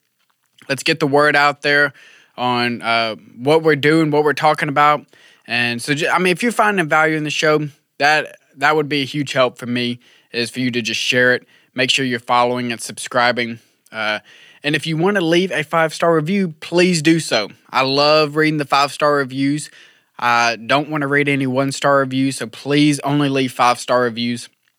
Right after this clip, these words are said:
And our question today came from, uh, one of my clients, and they said, "Hey, Will, I was listening to your credit card episode, and I had a quick question.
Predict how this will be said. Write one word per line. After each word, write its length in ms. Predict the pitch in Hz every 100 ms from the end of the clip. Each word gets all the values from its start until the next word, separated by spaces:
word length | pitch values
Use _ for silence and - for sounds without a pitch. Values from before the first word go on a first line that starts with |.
| _ _ _ _ _ -
And 200 | 135 131
our 140 | 127
question 500 | 127 196 214 - 160
today 460 | 135 143 139 143 151 - - - _ -
came 360 | 160 156 151
from, 680 | 135 151 143 143 135 131 131 - _
uh, 540 | - 123 120 117 113 110 - -
one 240 | 135 147
of 60 | 139
my 140 | 127
clients, 720 | - - 165 143 127 123 -
and 320 | - 131 127
they 140 | 131 139
said, 420 | - 135 127 123
"Hey, 200 | 165 190
Will, 440 | 156 147 147 156 156 _ -
I 140 | 135
was 180 | 139 127
listening 400 | 147 180 226 214
to 120 | -
your 140 | 202 151
credit 340 | - 170 127
card 240 | - 120
episode, 720 | 113 - 117 - 120 120 127 131 - - - -
and 100 | 131
I 40 |
had 140 | 143
a 60 | 139
quick 300 | 127 180 160
question. 600 | - 180 165 - 104 92